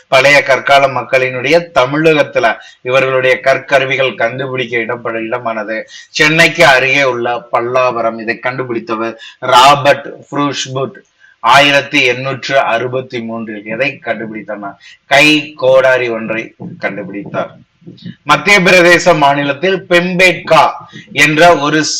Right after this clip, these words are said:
சில பழைய கற்கால இடங்களில் இவர்களுடைய ஓவியங்களானது காணப்படுகிறது. இக்காலத்தில் வாழ்ந்த மக்கள் ஹோமோ செப்பியன் என்று அழைக்கப்பட்டனர். அப்ப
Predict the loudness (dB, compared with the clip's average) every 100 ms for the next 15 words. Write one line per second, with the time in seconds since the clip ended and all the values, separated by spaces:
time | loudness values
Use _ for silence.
0 | -6 -2 0 2 0 -4 _ 2 4 6
1 | 4 4 0 2 2 2 2 0 0 -2
2 | -4 -2 -2 -2 -2 -2 -2 -2 0 2
3 | 2 2 2 2 2 0 -2 -4 -4 _
4 | _ _ 0 0 0 -4 -6 -4 -4 -4
5 | -4 -8 _ -6 -4 2 4 6 6 4
6 | 4 4 2 0 -2 -6 0 -2 -2 -12
7 | _ _ 2 4 6 4 2 0 0 0
8 | 2 2 2 2 -2 -2 -2 -6 -6 -8
9 | -6 -4 -4 -6 -6 -10 -8 -8 -10 -8
10 | -8